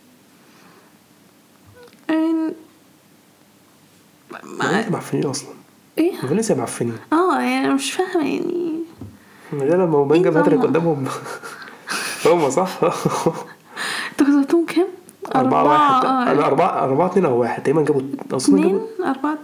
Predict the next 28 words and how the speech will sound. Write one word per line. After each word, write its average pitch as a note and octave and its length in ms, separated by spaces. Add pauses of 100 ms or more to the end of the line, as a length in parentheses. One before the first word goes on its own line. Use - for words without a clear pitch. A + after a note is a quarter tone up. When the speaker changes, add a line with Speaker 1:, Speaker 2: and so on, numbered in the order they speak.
Speaker 2:
عارف F#3 160
أنا G3+ 80
دخل F#3+ 180
فينا E3 180
جون، D3+ 160
مش C#3 140
عارف، D#3+ 120
Speaker 1:
اتنين. F#3 220
Speaker 2:
مش E3 60
عارف - 160
مين F3+ 100
دخل F3 160
فيها E3 140
تاني D#3 200
ولا C3 280
لأ. E3+ 60 (1300)
بس - 80
أنا G3+ 80
كسبهم G3 240
أربعة. E3 380
Speaker 1:
I - 40
mean، D#4+ 260
آه، C#4 520
فالنسيا F4 380
ما، A#3+ 260
مش C4+ 200
فاهمة D#4 280
بقى. B3 260